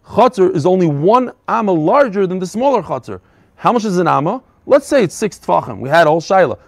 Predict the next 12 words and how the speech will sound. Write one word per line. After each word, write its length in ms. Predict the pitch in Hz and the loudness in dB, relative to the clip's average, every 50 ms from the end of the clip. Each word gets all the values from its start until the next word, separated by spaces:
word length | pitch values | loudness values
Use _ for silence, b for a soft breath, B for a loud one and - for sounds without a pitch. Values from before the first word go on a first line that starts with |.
| b b | b b
Five 300 | b _ - 151 185 196 | b _ 0 2 2 2
tvachim, 320 | - - 175 156 139 127 120 | 0 0 -2 -2 -2 -6 -10
six, 180 | 175 226 214 214 _ _ _ _ | -10 -10 -12 -12 _ _ _ _
six 280 | - - - 339 - - | -8 -2 -2 -2 -2 -2
tvachim. 360 | - 202 170 139 120 101 - - _ _ _ _ _ - | -2 -2 -2 -2 -2 -6 -16 -18 _ _ _ _ _ -4
So 180 | - 226 196 | 0 2 2
it's 120 | 165 - - - _ _ _ | 2 0 -4 -18 _ _ _
three 200 | - 196 302 294 | 0 4 4 4
tvachim 340 | - - 247 208 190 208 185 | 4 4 0 2 2 0 0
on 80 | 170 156 | 0 0
one 140 | 131 123 117 | 0 -2 -2
side, 240 | - 135 156 180 | -4 -4 -4 -4